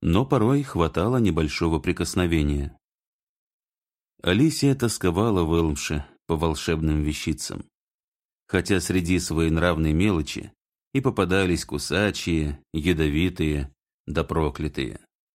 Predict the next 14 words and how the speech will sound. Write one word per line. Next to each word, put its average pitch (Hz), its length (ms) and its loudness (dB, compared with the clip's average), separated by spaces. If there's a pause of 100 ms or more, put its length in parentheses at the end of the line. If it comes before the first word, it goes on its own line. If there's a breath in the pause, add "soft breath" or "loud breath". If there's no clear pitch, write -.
(600)
С - 100 -14
по-настоящему 131 960 2
опасными 107 580 2
штуками 90 520 0
ей 90 300 2
ещё 87 280 0
работать 82 560 -2
не 85 120 0
доводилось. 78 800 -2 (920)
Хорошо 82 480 -4
бы 95 160 0
мама 78 300 2
не 76 140 0
узнала. 73 600 -2